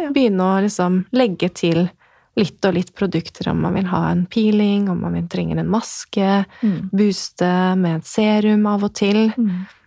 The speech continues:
Speaker 2: nattkrem, ja.
Speaker 1: Ikke sant. Og jeg tipper at, eh, altså et program s-, skal jo vare en viss tid også, minst kanskje halvannen til to, tre måneder.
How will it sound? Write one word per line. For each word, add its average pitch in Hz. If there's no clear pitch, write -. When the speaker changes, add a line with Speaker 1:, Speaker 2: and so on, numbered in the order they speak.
Speaker 2:
nattkrem, 208
ja. -
Speaker 1:
Ikke 185
sant. -
Og 190
jeg 185
tipper -
at, -
eh, 185
altså 208
et -
program 202
s-, -
skal -
jo 196
vare 175
en 185
viss 190
tid 190
også, 196
minst 180
kanskje 170
halvannen 180
til -
to, 175
tre 175
måneder. 180